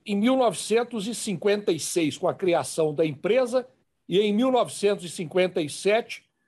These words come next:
a sua viabilização através da ação do presidente Juscelino Kubitschek. A partir daí, foi iniciada a construção da empresa.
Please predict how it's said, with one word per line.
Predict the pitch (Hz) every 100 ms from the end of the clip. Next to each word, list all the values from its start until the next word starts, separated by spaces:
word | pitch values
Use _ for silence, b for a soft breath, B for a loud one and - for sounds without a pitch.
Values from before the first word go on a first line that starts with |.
| _ -
a |
sua | 165 - 240 269
viabilização | 190 214 196 202 202 185 143 - - 220 247 - _ -
através | - - 180 151 196 170
da | 190
ação | 131 - 185 208
do | 190
presidente | 202 170 131 185 151
Juscelino | 190 - 156 180 170
Kubitschek. | 160 - 104 - _ _ _
A | 131
partir | 135 180 - 220
daí, | 185 180 214 240 -
foi | - 180
iniciada | 196 175 - 196 190
a | 170
construção | 180 170 - 151 - 170
da | 160
empresa. | 123 - 208 214 196 202